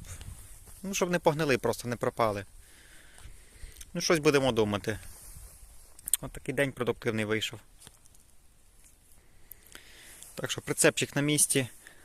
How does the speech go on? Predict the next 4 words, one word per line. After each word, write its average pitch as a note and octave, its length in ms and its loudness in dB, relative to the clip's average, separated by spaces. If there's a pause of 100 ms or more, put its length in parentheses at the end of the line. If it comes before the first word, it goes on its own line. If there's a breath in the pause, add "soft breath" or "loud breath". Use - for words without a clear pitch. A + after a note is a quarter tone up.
(320 loud breath)
картошечку B2+ 640 0
перевезли, B2+ 720 6 (840 soft breath)
виручили B2 460 0
чоловіка. A#2+ 580 0